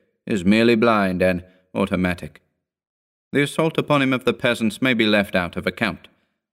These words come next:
for it is obvious that they stood no chance of success. The tourist world, however, made a gallant effort to subdue him to themselves, but the evenings in the hotel, when dancing was not in order, were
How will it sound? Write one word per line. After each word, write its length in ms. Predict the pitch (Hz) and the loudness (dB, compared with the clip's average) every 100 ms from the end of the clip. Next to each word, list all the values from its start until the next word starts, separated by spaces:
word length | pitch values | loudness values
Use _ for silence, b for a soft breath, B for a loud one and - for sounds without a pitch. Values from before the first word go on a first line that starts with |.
| _ | _
for 80 | 156 | -2
it 80 | 156 | 0
is 120 | 143 | 2
obvious 380 | 143 127 131 120 | 0 2 -2 0
that 200 | 120 - | -4 0
they 160 | 120 | 0
stood 340 | 110 - 117 104 | 0 -2 -2 0
no 240 | 117 113 | 0 0
chance 500 | 85 - 98 85 - | -2 -2 -2 -2 -6
of 80 | - | -14
success. 600 | - 82 - 104 85 - - _ _ _ _ _ _ - | -10 -12 -4 -2 -2 -6 -18 _ _ _ _ _ _ -2
The 100 | 127 | 0
tourist 460 | 143 143 127 - | 2 2 2 0
world, 320 | 117 120 120 - | 2 2 2 -2
however, 400 | 110 107 113 117 b b b _ | 0 0 0 -6 b b b _
made 160 | 127 123 | -4 0
a 80 | 117 | 0
gallant 540 | 92 110 110 101 95 | 2 0 0 -2 0
effort 320 | 101 98 85 | -2 -2 -6
to 100 | 92 | -6
subdue 460 | - 92 87 98 92 | 0 -2 0 0 0
him 200 | 85 82 | -2 -6
to 100 | 85 | -6
themselves, 560 | 85 82 - 82 82 - _ _ _ _ _ | -4 -6 -4 -4 -6 -12 _ _ _ _ _
but 100 | - | -4
the 80 | 98 | 0
evenings 560 | 135 147 139 131 127 107 | 0 0 0 0 0 2
in 120 | 107 | 2
the 100 | 98 | 2
hotel, 500 | 98 101 90 90 95 | 2 0 0 0 0
when 220 | 92 80 - _ _ - | -2 -8 -14 _ _ -4
dancing 580 | 90 98 104 - 98 98 | 0 2 0 0 -2 0
was 220 | 95 87 | 0 0
not 280 | 90 90 90 | 0 -2 -2
in 140 | 90 | -2
order, 380 | 90 87 90 90 b b b _ | -2 0 0 0 b b b _
were 360 | 117 127 127 | 2 4 4